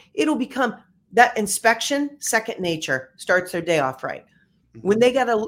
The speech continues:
Speaker 1: get an alert that says, um, you know, "You need an oil change or tires or whatever, call this number." They do, we get 'em scheduled or however that works for different organizations.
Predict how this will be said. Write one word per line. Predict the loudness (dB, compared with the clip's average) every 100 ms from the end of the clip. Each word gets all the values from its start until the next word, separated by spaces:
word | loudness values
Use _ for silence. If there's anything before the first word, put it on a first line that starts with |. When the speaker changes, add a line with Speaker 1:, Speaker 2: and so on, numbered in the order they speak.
| -2
Speaker 1:
get | 2 4
an | 4
alert | 0 0 0 -2 -6 _ _ _
that | -4 -2
says, | 0 2 2 0 -8 _ _ _ _ _ _ _ -2
um, | 0 0 -6
you | -2
know, | -2 -2 -8
"You | -6 -2
need | -2
an | -2
oil | -2 -2 -2
change | -4 -4 -2 -2 -4
or | -4 -6 _ _ _ -8
tires | -2 0 0 -2 -4
or |
whatever, | -4 -2 -2 -2
call | -6 -2 -2
this | -2 -4
number." | -4 -4 -6 -8 -20 _ _ _ _ -6
They | -4 -2
do, | -2 -4 -2 -4 -8 -4
we | 2
get | 4
'em | 4
scheduled | 0 0 0 0 -2 -2
or | -2 -4
however | 0 0 0
that | -2 2
works | 0 0
for | -4 -4
different | -4 -2
organizations. | 0 0 -2 0 -2 -2 -6 -6